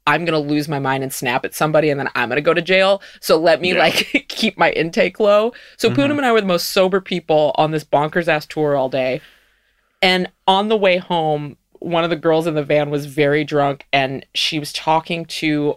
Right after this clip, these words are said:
Speaker 1: our tour guide about cancel culture. And I just said, I was like,
Speaker 3: Oh,
Speaker 1: "I gotta put in my
Speaker 3: no.
Speaker 1: headphones and go away in my brain."
Speaker 2: Oh my God.
Speaker 3: Cancel
Speaker 1: It
Speaker 3: culture. <laughs>
Speaker 1: Yeah, I
Speaker 2: Oh.
Speaker 1: was like, she was explaining to him the concept of punching down, and I was like, "I gotta go.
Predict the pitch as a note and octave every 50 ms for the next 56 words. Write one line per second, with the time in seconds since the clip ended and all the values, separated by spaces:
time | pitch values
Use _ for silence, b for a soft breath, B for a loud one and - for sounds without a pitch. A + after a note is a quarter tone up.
0 | _ _ - D3 D#3 - - - F3 E3+ D#3+ - D#3 D3 D#3+ D3+ - D3+ D3+ D3+
1 | D3 D3 D3 D3+ D3+ - _ - - - - F3 F3 F#3 F#3 - - F3 E3 D#3+
2 | - - - C3 C3 - - D3+ C#3 C3+ - - D3 - D3+ E3+ - - - -
3 | - - - D3+ D3+ C3 C3 C3 B2+ B2 - D3 C3+ A#2+ A#2+ A#2+ A#2 A#2 A#2 A#2+
4 | A#2 A#2 A2+ A#2 - - C#3+ C3+ C#3 C#3+ D3+ C3+ C#3 C3+ - _ - C#3 C#3+ C#3
5 | C3+ C3+ B2+ - - C#3+ C3+ B2+ A#2+ A#2+ B2+ B2+ B2+ C#3 - - C#3 C#3 C3 C3+
6 | C3+ B2 A#2+ A#2+ A#2+ A#2+ G#2 F#2+ F#2+ F#2 F2 E2+ E2+ D#2 - - E2+ D2+ D#2 D#2
7 | D#2 D#2 D#2 D#2 D2+ D2+ D2+ D2 - - G3 G3+ F#3+ - - D3+ C#3+ - - F#3+
8 | - B2 - - - D#3 - D#3+ - - - A#3 - - - D4 - - - _
9 | - - _ _ _ - G3+ G#3+ F#3+ G3 G3 F#3+ F#3 F#3 F3 F3+ G3+ G#3 A3 -
10 | - B3 - - - - B3 A#3 B3+ - - - - - - A3+ A3 G#3+ A3+ A#3
11 | A3+ A#3+ A#3 A#3+ B3 A3 G3+ A3 G#3 G3 F#3+ F3+ F3 - - - F#3 F#3 F#3+ F#3
12 | - G3 F3+ - - D#3 - - - - F3 F3 E3 - - F3+ E3+ E3 D3+ D#3
13 | D3+ D3+ D3+ D#3 D3+ D3+ D3 B2+ C#3+ D3+ D3+ D#3 D#3 E3+ D#3+ D3+ - - F3 E3
14 | - F3 F3 E3 D#3+ D#3 D3+ - C#3+